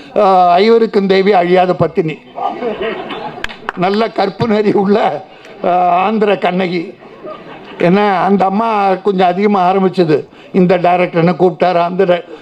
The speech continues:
நானே கேக்குறேன், நீ எத்தனை பேரை கூப்பிட்ட? இன்னொன்னு, இன்னைக்கு நேத்தோ முந்தாளோ நம்ம குஷ்பு யாரையோ அடிச்சிருச்சு, டச் பண்ணியிருக்கான். அடிக்கணும்,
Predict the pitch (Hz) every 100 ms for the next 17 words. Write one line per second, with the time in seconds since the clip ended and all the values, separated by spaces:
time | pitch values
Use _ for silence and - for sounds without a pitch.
0 | 151 120 147 208 226 226 208 208 185 214
1 | 220 226 220 202 165 151 123 143 - -
2 | 392 - 349 - 370 - 370 - 226 -
3 | - - - - - - - - - -
4 | 208 269 285 269 226 208 - - - -
5 | - - - - - - 180 208 202 190
6 | 202 214 226 220 208 196 196 196 214 196
7 | 180 175 214 240 - 240 240 269 - -
8 | - - 165 175 196 208 190 185 220 180
9 | 175 - 185 - 262 208 180 170 139 -
10 | - 196 233 294 285 277